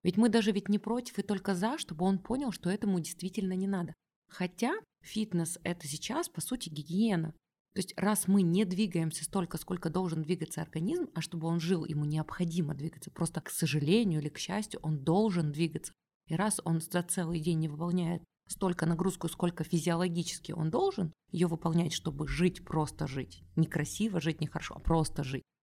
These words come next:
то это как бы приходится интегрировать в жизнь. Вот вопрос, как интегрировать? Не давить на себя, да?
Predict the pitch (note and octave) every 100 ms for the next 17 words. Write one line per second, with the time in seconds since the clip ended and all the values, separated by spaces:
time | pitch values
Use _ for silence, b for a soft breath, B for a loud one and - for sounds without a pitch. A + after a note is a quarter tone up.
0 | _ - F3+ A3+ B3+ - G3+ G3+ - F#3
1 | F#3+ G3+ G3 B3 F#3 - D#3+ F#3+ G#3+ B3
2 | D3+ C#3+ D3 D#3+ C#3 - _ _ _ -
3 | F3 G3+ A3+ G#3+ - A3+ E4 D#4+ B3 F3
4 | D3+ C#3+ C3+ B2+ - - _ _ - G3+
5 | E3+ F#3+ D4+ E4+ E3 - C#3 - - -
6 | C#4